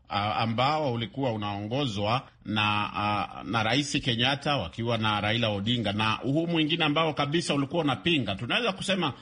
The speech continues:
ulikuwa unaongozwa na, na William Ruto, eh, licha ya kwamba sio, eh, kwa njia ya, tunaweza kusema, ah, kwa, kwa njia ya moja kwa moja, lakini inajulikana msimamo alochukua pamoja na wafuasi wake na wandani wake.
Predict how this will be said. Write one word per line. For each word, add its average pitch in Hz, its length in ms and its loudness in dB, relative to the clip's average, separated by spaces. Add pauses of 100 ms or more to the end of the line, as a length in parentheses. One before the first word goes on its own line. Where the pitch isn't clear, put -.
(160)
ulikuwa 147 340 2
unaongozwa 151 520 2
na, 123 300 2 (300)
na 123 160 0
William 139 420 2
Ruto, 131 380 0 (220)
eh, 143 400 -2
licha 170 300 2
ya 147 60 2
kwamba 151 360 0
sio, 143 440 -2 (240)
eh, 127 260 2
kwa 127 300 2
njia 131 340 2
ya, 120 360 2 (200)
tunaweza 131 400 -2
kusema, 127 560 0 (340)
ah, 117 360 2 (300)
kwa, 123 240 2
kwa 123 280 -2
njia 127 340 2
ya 123 160 2
moja 127 340 2
kwa 110 200 0
moja, 113 420 0 (160)
lakini 143 320 0
inajulikana 127 680 0
msimamo 120 680 0
alochukua 113 680 0
pamoja 117 540 2
na 110 120 0
wafuasi 104 480 -2
wake 117 360 2
na 113 120 -2
wandani 104 420 0
wake. 113 420 -2